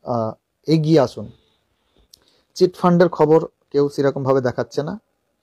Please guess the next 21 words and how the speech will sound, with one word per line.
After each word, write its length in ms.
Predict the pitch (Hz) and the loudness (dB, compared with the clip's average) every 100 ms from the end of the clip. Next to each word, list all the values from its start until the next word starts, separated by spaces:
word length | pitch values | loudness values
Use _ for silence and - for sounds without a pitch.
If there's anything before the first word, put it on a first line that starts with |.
| _ _ _ _ - | _ _ _ _ -14
আর 100 | 120 | -6
তাই 240 | 139 135 | 2 2
আপনারা 500 | 135 147 147 165 165 - _ _ | 2 0 0 0 -2 -8 _ _
আপনাদের, 440 | 143 156 143 151 147 - _ _ _ _ _ | -8 -4 2 2 2 -6 _ _ _ _ _
এ, 140 | 123 | -10
সদস্য 380 | 117 139 135 143 | -4 -2 -2 -4
সংখ্যা 260 | - 139 135 | -6 -2 2
রয়েছে, 260 | 127 120 | 2 0
আপনারা 340 | 139 135 127 127 | -4 -2 -4 -2
অবশ্যই, 460 | 123 127 - 156 | -2 -4 -4 -6
আহ, 840 | 175 _ _ _ _ 123 117 113 113 | -6 _ _ _ _ -8 -6 -6 -6
সেই 380 | 131 123 120 - _ _ _ _ - | -4 -4 -4 -12 _ _ _ _ -4
প্রান্ত, 500 | 139 139 - 143 139 | -2 -2 0 0 2
যে 160 | 135 | 0
প্রান্তে 420 | 135 135 135 139 | -2 -4 -4 -4
আপনাদের 420 | 127 127 123 123 127 | -4 -4 -6 -4 -2
রয়েছে 340 | 120 113 135 | -2 -2 -4
চ্যানেলের, 480 | - 120 117 117 113 | -4 -4 -2 -2 -4
আহ, 340 | - 110 110 | -10 -10 -8
বার্তা, 480 | 107 113 - 143 170 - _ - | -4 -4 -4 -10 -12 -16 _ -14
আপনারা 360 | 123 131 131 | -6 -4 -4